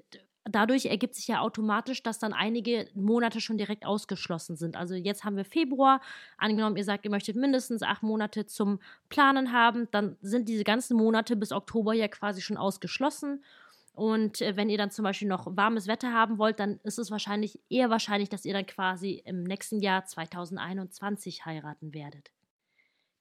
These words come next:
Der nächste Punkt, von dem ihr euer Hochzeitsdatum abhängig machen könnt,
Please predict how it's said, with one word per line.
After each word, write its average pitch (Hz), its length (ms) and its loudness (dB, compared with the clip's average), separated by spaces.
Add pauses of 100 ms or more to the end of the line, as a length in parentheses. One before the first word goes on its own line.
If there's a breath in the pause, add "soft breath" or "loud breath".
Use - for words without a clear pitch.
Der 233 100 4
nächste 311 400 0
Punkt, 320 400 -4
von 240 300 -2
dem 269 240 0
ihr 254 180 2
euer 208 460 -2
Hochzeitsdatum 220 880 -2
abhängig 226 640 -6
machen 208 320 -6
könnt, 202 360 -4